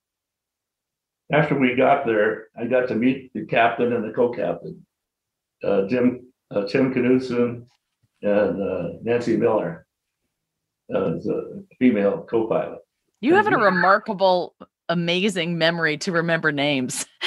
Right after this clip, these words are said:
Speaker 1: Oh, yeah, just sometimes. But you know what? Uh, I'm still friends with them. But what made me think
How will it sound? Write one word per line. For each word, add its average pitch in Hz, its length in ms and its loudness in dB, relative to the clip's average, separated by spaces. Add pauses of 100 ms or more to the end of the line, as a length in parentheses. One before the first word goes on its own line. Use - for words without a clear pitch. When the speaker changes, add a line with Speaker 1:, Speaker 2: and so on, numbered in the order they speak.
(100)
Speaker 1:
Oh, 127 220 4 (800)
yeah, 127 240 4
just 131 260 -2
sometimes. 120 540 0 (460)
But 127 160 4
you 147 100 2
know 156 160 4
what? 147 300 0 (200)
Uh, - 120 -8 (100)
I'm - 240 -4
still 160 260 4
friends 139 320 2
with 131 180 -2
them. 131 340 2 (420)
But 123 140 4
what 139 160 2
made 180 180 2
me 139 180 0
think 165 380 -2